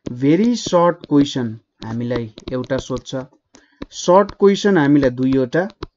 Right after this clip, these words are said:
long question हामीलाई एउटा, र very long question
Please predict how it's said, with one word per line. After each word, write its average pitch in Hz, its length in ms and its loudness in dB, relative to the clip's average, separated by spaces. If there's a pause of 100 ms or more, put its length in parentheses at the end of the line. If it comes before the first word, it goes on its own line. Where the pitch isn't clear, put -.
(640)
long 170 360 4
question 190 560 4 (460)
हामीलाई 127 460 0
एउटा, 139 400 0 (480)
र 131 380 0 (280)
very 165 400 4
long 143 240 4
question 139 560 -4